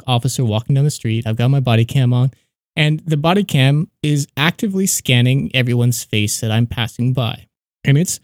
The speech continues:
issuing information about the people passing by to the officer via earpieces. And this would be like, "Oh, okay, this male up here is, he has an outstanding warrant for some sort of stupid nonviolent crime. You can arrest him if you want."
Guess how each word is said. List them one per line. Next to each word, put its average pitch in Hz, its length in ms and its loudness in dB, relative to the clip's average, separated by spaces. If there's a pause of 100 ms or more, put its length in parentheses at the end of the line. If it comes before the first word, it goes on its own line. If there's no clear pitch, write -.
(120)
issuing 127 720 2
information 165 640 0
about 113 300 0
the - 80 -6
people 120 340 -4
passing 123 420 0
by 107 340 0 (180)
to 220 140 2
the 185 140 4
officer 123 680 0
via 117 200 0
earpieces. - 760 -6 (280)
And 135 160 4
this 139 140 0
would 139 120 -2
be 135 160 0
like, 127 400 0
"Oh, 127 200 2
okay, 123 240 0
this 123 300 0
male 147 320 4
up 139 200 0
here 139 260 2
is, 127 400 0
he 131 200 0
has 127 200 2
an 127 80 0
outstanding 131 640 2
warrant 127 320 0 (100)
for 117 420 -2
some 127 280 0
sort 127 260 0
of 117 160 0
stupid 131 580 -2
nonviolent 120 600 2
crime. 113 420 0 (140)
You 135 160 -2
can 147 120 2
arrest 127 360 0
him 120 80 0
if 110 120 -4
you 117 120 -2
want." 104 320 -4